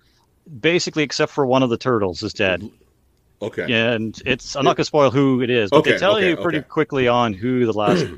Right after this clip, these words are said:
Speaker 2: <clears throat>
Speaker 1: Ninja Turtle is, and you're like, "Really? That's the one that survived?" But yeah, it goes on.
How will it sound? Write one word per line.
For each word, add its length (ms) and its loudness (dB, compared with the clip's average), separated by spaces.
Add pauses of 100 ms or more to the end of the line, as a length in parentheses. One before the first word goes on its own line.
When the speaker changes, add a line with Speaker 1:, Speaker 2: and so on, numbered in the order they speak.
Speaker 2:
<clears throat> 220 -20
Speaker 1:
Ninja 220 0
Turtle 380 -4
is, 260 0
and 120 -6
you're 200 -6
like, 180 -2 (160)
"Really? 420 -6
That's 540 -4
the 80 -10
one 160 -4
that 80 -4
survived?" 500 0 (520)
But 340 4
yeah, 240 6
it 80 2
goes 240 2
on. 380 2